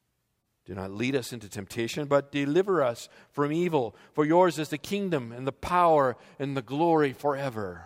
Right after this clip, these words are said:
Amen. For if you forgive others for their transgressions, your heavenly Father will also forgive you. But if you do not forgive others, then your Father will not forgive your transgressions. Whenever you fast,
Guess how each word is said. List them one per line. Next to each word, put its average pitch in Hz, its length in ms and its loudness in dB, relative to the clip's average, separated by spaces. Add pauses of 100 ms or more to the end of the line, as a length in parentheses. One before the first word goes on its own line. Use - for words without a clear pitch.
(140)
Amen. 101 400 -12 (1600)
For 107 160 -6
if 101 120 -8
you 113 100 -8
forgive 135 320 -2
others 147 300 2
for - 80 -16
their 127 160 -4
transgressions, 135 880 -2 (280)
your 135 200 4
heavenly 147 340 0
Father 147 360 2
will 139 180 0
also 156 400 0
forgive 117 460 -8
you. 113 360 -10 (760)
But 107 120 -4
if 107 100 -8
you 123 100 -4
do 139 180 -6
not 196 340 0
forgive 185 480 -2
others, 147 440 0
then 151 220 -2
your 147 180 2
Father 151 360 2
will 160 280 0
not 190 340 -2
forgive 107 560 -6 (360)
your 110 240 -4
transgressions. - 1160 -16 (1120)
Whenever 98 260 -10
you 98 120 -12
fast, 127 600 -4